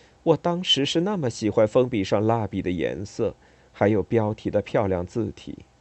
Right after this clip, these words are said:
那时，我觉得这是一本真正的书，我很嫉妒。我从中间打开了那几页纸，回形针已经生锈了，在纸上留下发黄的痕迹。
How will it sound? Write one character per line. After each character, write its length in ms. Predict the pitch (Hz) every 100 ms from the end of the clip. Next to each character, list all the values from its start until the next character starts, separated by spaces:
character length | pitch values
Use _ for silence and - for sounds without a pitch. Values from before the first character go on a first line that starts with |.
| _ _ _ _ _ - - _ -
那 260 | 113 113
时， 400 | 104 - 73 57 - _ - 120
我 200 | 139 123
觉 180 | 120 104
得 100 | 113
这 140 | 131
是 160 | 117 95
一 100 | 107
本 220 | 92 90
真 260 | 123 127 135
正 280 | 165 127
的 120 | 85 65
书， 300 | - 69 - _ _ _ _
我 140 | 123 147
很 280 | - 90
嫉 300 | 80 - 151 98 -
妒。 140 | - _ _ - _ _ _ _ _ _ _ _ _ _ _ _ _ _ _ _ _ _ _ _ -
我 140 | 139
从 220 | - 120
中 240 | 123 147 143
间 240 | 143 135
打 260 | 135 98 95
开 200 | - 135
了 120 | 113
那 180 | 104 95
几 200 | - 85
页 200 | 101 78
纸， 240 | - - - _ _ _ _ _ _
回 240 | - 110
形 240 | 110 98 92
针 360 | 110 104 107 - -
已 200 | 101 92
经 200 | 85 -
生 260 | 110 113
锈 400 | 120 151 135 -
了， 120 | - - _ _ _ _
在 140 | - 185
纸 220 | 127 113
上 240 | - 127
留 180 | 104 101
下 160 | 123 120
发 260 | - 127
黄 240 | 131 98 95
的 80 | 127
痕 320 | - - -
迹。 260 | - 117